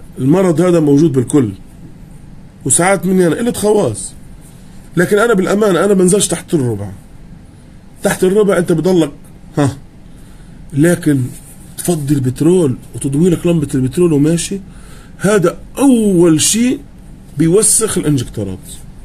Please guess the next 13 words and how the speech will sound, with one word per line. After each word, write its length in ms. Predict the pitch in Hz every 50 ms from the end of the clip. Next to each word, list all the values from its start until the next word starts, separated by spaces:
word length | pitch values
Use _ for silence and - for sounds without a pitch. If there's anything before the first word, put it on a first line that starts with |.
| - - - - - - - - - - - - - - - - - - - - - - - - - - -
تانك 300 | - 196 208 214 190 -
فاضي، 460 | - - - 147 139 120 107 98 101 - - - - - - - - - - - - - - - - - - - - - -
تانك 280 | 180 175 175 - -
البترول 440 | 156 139 127 127 - 175 190 202 185
فاضي، 420 | - - 143 127 110 101 107 98 98 - - - - - - - - - - - - - - - - - - - - - - - - - - - - - - - 165
ركزوا 340 | 202 170 135 131 131 151
فيها 200 | 135 139 170 156
النقطة 440 | 139 143 151 139 131 - 131 123 120
هاي، 140 | 113 110 107 - -
تانك 300 | - 202 202 202 185 135
بترول 420 | 139 151 151 175 175 196 208 202 180
فاضي، 480 | - - 160 151 139 131 120 113 104 - - - - - - - - - - - - - - - - - - - - - - - - -
هذا 320 | - 175 180 160 160 -